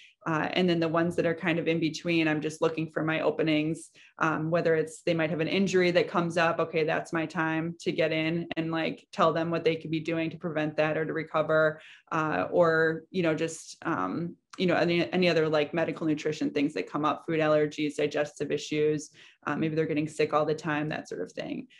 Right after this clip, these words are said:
So that's when I would look for opportunities there. But otherwise,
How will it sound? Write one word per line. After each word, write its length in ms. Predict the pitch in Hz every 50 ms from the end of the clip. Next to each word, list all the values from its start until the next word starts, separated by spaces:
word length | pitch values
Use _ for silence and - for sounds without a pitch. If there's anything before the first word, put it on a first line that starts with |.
| - _
So 100 | - -
that's 200 | 170 170 165 165
when 80 | - 156
I 100 | 160 156
would 200 | 156 151 143 127 -
look 220 | 156 151 151 -
for 80 | - 147
opportunities 560 | 151 - 156 - - 151 - - 156 156 -
there. 400 | - - - - - 175 - _
But 120 | - 180 185
otherwise, 480 | 180 180 180 175 170 160 160 156 160